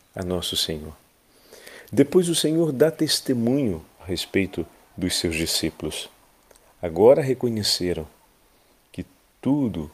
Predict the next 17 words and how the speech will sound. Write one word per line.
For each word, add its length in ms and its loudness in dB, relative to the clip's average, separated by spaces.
quanto 400 0
me 120 -6
deste 500 2
vem 240 0
de 140 -6
ti. 320 -4
Porque 240 6
as 180 4
palavras 880 4
que 200 -2
me 100 2
deste, 680 -2
eu 340 4
as 300 -2
dei 320 0
a 60 -4
eles. 580 -4